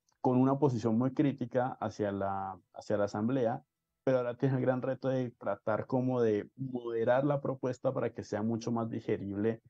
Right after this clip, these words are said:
no solamente para la, eh, opinión pública, sino también para los aliados del gobierno. Creo que no se va a hacer, eh, creo que es un proceso dispendioso, creo que es un proceso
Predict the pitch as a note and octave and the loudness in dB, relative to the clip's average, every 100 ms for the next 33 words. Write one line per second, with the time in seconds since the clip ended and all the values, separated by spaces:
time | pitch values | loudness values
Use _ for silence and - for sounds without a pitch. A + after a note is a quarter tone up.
0 | _ _ - A#2+ A#2 B2+ B2 B2 A#2 B2 | _ _ -6 -4 -2 -4 -2 -4 -2 0
1 | B2 A#2 A2 G2+ F#2+ F#2+ - _ G#2 G#2 | 2 2 2 0 -4 -6 -12 _ -6 -6
2 | G#2 A2 A2 A2+ C#3 C3 C3+ A#2 G2+ G2+ | -2 2 4 4 4 2 2 0 -2 -2
3 | G#2+ G#2+ A2 A2+ A2+ G#2 C3 B2 G2+ F#2+ | -2 -2 0 -2 -2 0 2 2 0 -8
4 | F#2+ F#2 - _ _ _ _ _ _ - | -10 -12 -18 _ _ _ _ _ _ 0
5 | D#3+ - D3 B2+ A#2+ C#3 B2+ B2 G#2 B2+ | 0 0 -2 0 2 4 4 4 2 2
6 | - _ - G#2+ G2 F#2 A2 A2 B2 A2 | -2 _ -6 -2 -2 0 0 2 0 0
7 | - A#2+ A#2 A#2+ A#2 A2 B2 A#2 A2 G2 | 0 -2 0 -2 -2 -4 -4 -4 -4 -6
8 | G2+ A#2+ C3 B2+ A#2+ A2 A2 G#2 A2 A2 | 0 0 0 -2 -2 -4 -4 -6 -6 -2
9 | A2 G#2+ G#2 A2+ A#2 | 0 2 2 2 2